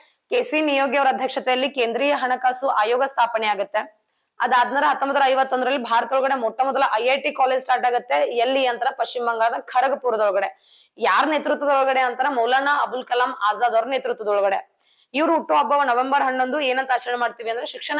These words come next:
ದಿನ ಅಂತ ಆಚರಣೆ ಮಾಡ್ತೀವಿ. ಹಾಗಾದ್ರೆ ಹತ್ತೊಂಬತ್ತರ ಐವತ್ತೆರಡರಲ್ಲಿ ಅರಣ್ಯ ನೀತಿ ಜಾರಿಗೆ ಬರುತ್ತೆ. ಅದ್ರ ಜೊತೆಗೆ ಹತ್ತೊಂಬತ್ತರ ಐವತ್ತೆರಡರೊಳಗಡೆ ಏನಾಗುತ್ತೆ ಅಂದ್ರೆ ಕಮ್ಯುನಿಟಿ ಡೆವಲಪ್ಮೆಂಟ್ ಪ್ರೋಗ್ರಾಮ್ಸ್ ಅಂತ ಹೇಳ್ತೀವಿ, ಸಿ ಡಿ ಪಿ ಏನಾಗುತ್ತೆ ಅಂತಾರ ಸ್ಥಾಪನೆ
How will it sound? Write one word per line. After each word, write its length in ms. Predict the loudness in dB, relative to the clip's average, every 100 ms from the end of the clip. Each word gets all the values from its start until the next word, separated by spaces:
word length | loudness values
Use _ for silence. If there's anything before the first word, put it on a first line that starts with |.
| -2
ದಿನ 140 | -2 -4 -2
ಅಂತ 100 | 0 0
ಆಚರಣೆ 240 | 0 -4
ಮಾಡ್ತೀವಿ. 380 | -4 -4 -6 -20 _ _ _ _ -14 -4
ಹಾಗಾದ್ರೆ 320 | -2 0 0 -4 -10 -12 -6
ಹತ್ತೊಂಬತ್ತರ 400 | -2 0 2 2 2 2
ಐವತ್ತೆರಡರಲ್ಲಿ 560 | 0 0 0 0 0 0
ಅರಣ್ಯ 240 | 0 0
ನೀತಿ 300 | -2 -2 -2
ಜಾರಿಗೆ 340 | 0 2 2 0
ಬರುತ್ತೆ. 340 | 0 0 -4 -6 _ _ -6
ಅದ್ರ 140 | -2
ಜೊತೆಗೆ 280 | 0 0 0 -2
ಹತ್ತೊಂಬತ್ತರ 340 | -2 2 2 2
ಐವತ್ತೆರಡರೊಳಗಡೆ 640 | 0 0 0 0 0 0 0
ಏನಾಗುತ್ತೆ 360 | -2 -4 -4
ಅಂದ್ರೆ 160 | -4 -4 -2
ಕಮ್ಯುನಿಟಿ 400 | -2 -2 -2 -2 0
ಡೆವಲಪ್ಮೆಂಟ್ 520 | 0 0 0 -2 -6 -6
ಪ್ರೋಗ್ರಾಮ್ಸ್ 520 | -4 -2 0 0 0
ಅಂತ 160 | -4 -2
ಹೇಳ್ತೀವಿ, 380 | -2 -2 -4 -4 -6 _ -10
ಸಿ 80 | -2 0
ಡಿ 100 | 0
ಪಿ 120 | 0
ಏನಾಗುತ್ತೆ 380 | 0 0 0 0
ಅಂತಾರ 320 | 0 0 0
ಸ್ಥಾಪನೆ 400 | 0 -2 0